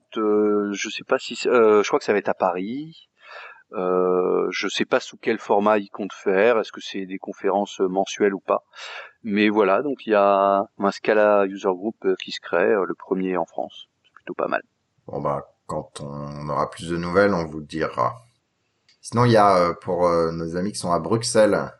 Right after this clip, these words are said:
Speaker 2: alors en fait, il y a le, le grand classique, euh, un peu le papa des jugs européens, qui est le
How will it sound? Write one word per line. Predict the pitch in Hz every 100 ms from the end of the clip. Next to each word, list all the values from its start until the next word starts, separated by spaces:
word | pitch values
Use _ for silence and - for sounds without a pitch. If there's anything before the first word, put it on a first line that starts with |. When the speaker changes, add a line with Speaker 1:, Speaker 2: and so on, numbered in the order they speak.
| -
Speaker 2:
alors | 82 82
en | 85
fait, | 117 117
il |
y | 92
a |
le, | 87 82 76
le | 76
grand | - 104
classique, | - 101 - 104 98 -
euh, | 80 73
un |
peu | -
le | 85 76
papa | 82 - 92
des | 85 78
jugs | 85 82
européens, | 80 80 - 85 87
qui | -
est | 76
le | 71